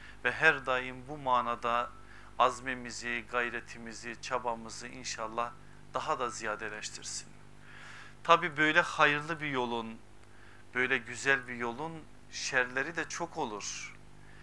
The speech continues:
Şeytan adamla şer yolunda uğraşmaz.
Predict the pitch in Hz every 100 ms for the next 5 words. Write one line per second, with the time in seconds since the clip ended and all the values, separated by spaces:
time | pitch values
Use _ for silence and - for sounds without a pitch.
0 | - - - 127 - 143 131 123 117 156
1 | 139 135 170 175 - - - - - 160
2 | 156 135 127 127 131 135 139 117 120 117
3 | - 117 98 - -